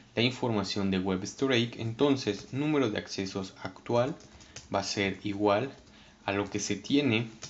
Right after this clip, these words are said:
dentro de número de accesos anterior más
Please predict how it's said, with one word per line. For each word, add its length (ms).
dentro 680
de 500
número 420
de 60
accesos 480
anterior 580
más 500